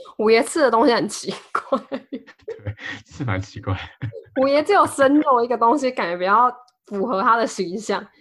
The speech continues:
Speaker 1: 其他那两个都就是看不太出来为什么他喜欢吃这样的东西。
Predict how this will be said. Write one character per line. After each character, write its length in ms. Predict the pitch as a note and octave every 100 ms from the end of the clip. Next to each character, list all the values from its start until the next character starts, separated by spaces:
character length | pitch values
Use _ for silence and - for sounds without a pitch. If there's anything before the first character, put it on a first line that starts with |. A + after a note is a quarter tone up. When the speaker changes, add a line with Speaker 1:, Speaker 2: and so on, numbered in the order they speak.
| _
Speaker 1:
其 120 | - A3
他 120 | B3+
那 100 | D4
两 200 | A#3+ E3+
个 100 | F3+
都 220 | F#3+ A3 C4 D4 _ _ _ _
就 100 | C4+
是 80 | C#4
看 200 | F4 B3+
不 60 |
太 140 | C#4+ -
出 160 | -
来 480 | - - - - - -
为 140 | -
什 160 | - C4
么 160 | G3+
他 200 | G#3 A3+
喜 140 | D4 G3+
欢 180 | F3+ G#3
吃 140 | A3+
这 40 | A3
样 200 | - -
的 60 |
东 220 | F#3+ G3
西。 300 | G3+ G3 G3+